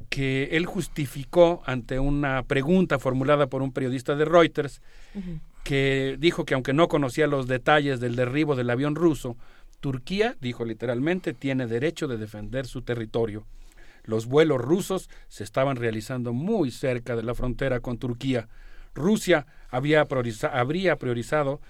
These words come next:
Speaker 1: sus ataques contra la oposición a Assad en vez de contra isis.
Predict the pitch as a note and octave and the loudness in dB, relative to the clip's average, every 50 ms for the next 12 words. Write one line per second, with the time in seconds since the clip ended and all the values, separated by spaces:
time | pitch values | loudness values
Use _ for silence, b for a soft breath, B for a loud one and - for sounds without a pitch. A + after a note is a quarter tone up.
0 | b b - - B2 - B2+ A#2+ A#2 - D3+ D3+ - C3 C3 - - C3 A#2 - | b b -8 -8 -4 -2 -2 -2 2 2 2 2 2 -2 -6 -4 -4 -4 -2 0
1 | B2+ B2 A#2+ A2+ A2+ - B2 A2+ - A#2+ A2 - D3 C3+ C3 C3 - - - A2+ | 0 0 2 0 0 0 -4 -6 -6 -8 -4 -4 -2 -2 -2 -4 -6 -4 -4 -4
2 | G#2+ G2+ - C#3+ D3 E3 - - - b b b b b b b b B2 A#2+ A#2+ | -4 -2 0 0 0 0 0 -6 -12 b b b b b b b b -2 -2 0
3 | C3+ C3+ C3+ B2 C3+ A#2+ - C#3 B2+ A#2 C#3 C3 A#2+ A#2+ A2+ G#2+ - - G2 - | 0 -2 -2 -2 -4 -4 -4 -6 -4 -4 -4 -2 -2 -2 -2 -4 -8 -16 -18 -18
4 | - - | -18 -20